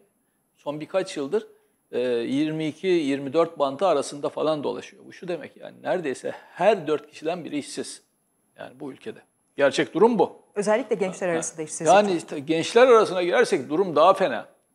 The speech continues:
Speaker 1: Hele, e, bölgesel iş işsizliklere bakalım. Yani Doğu ve Güneydoğu'da yani gençlerin yarısı neredeyse işsiz.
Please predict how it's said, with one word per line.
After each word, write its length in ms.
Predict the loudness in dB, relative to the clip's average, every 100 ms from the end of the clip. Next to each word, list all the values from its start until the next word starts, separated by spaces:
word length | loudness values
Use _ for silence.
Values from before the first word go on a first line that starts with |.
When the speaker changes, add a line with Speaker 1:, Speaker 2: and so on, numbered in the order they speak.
| _ _
Speaker 1:
Hele, 300 | -4 4 6 4 -2 -2
e, 360 | 4 6 6 6
bölgesel 480 | 4 4 6 8 6
iş 160 | 4
işsizliklere 800 | -4 -6 -6 -8 -4 0 0 -2 -8
bakalım. 440 | -8 -6 -4 -4 -6 _ _ _ _
Yani 200 | -12 -12 -14 _ _
Doğu 220 | 2 4
ve 80 | 2
Güneydoğu'da 680 | 0 0 0 4 4 4 2 -2 -16 _ _ _ _ _ -6
yani 300 | -4 -4 -6
gençlerin 500 | -6 -6 -4 -2 0
yarısı 440 | 0 0 0 -2
neredeyse 480 | -2 -2 -4 -12 -18
işsiz. 460 | -20 -20 -18 -20